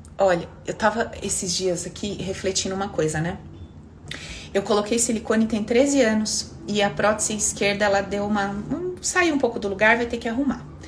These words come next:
Eu fui em três médicos. Cada médico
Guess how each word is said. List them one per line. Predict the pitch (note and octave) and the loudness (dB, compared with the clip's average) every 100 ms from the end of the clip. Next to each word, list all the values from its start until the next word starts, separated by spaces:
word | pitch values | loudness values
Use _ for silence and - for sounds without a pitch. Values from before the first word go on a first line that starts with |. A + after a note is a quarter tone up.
| - - - - | -14 -14 -14 2
Eu | - | 4
fui | D4+ D#4+ | 4 2
em | D#4+ | 2
três | E4 F4+ F#4+ | 4 6 6
médicos. | C4 D#3+ C#3 - - - - - - - - - - - - - - - - - - | 6 4 2 -6 -8 -4 -2 -4 -10 -18 -20 -20 -20 -20 -18 -18 -18 -16 -16 -16 2
Cada | - B4 C5 F4+ | 6 8 8 6
médico | B3+ A#3 A3+ - - | 6 6 2 -2 -8